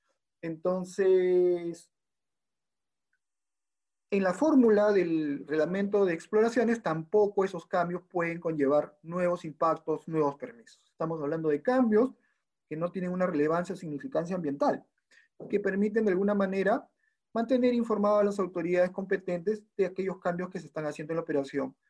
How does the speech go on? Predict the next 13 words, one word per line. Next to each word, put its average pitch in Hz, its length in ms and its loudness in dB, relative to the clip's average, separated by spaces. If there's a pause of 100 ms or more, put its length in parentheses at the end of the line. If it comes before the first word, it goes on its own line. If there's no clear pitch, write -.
(320)
Entonces, 180 380 -10
mi 160 120 -8
sugerencia 180 580 -4
es 160 60 -4
básicamente 165 960 -4
no 196 480 -2
forzar 175 540 -2
la 170 100 -2
figura 151 600 0 (120)
de 143 80 -6
la 135 100 -2
comunicación, 156 640 -6 (240)
sino 156 540 -6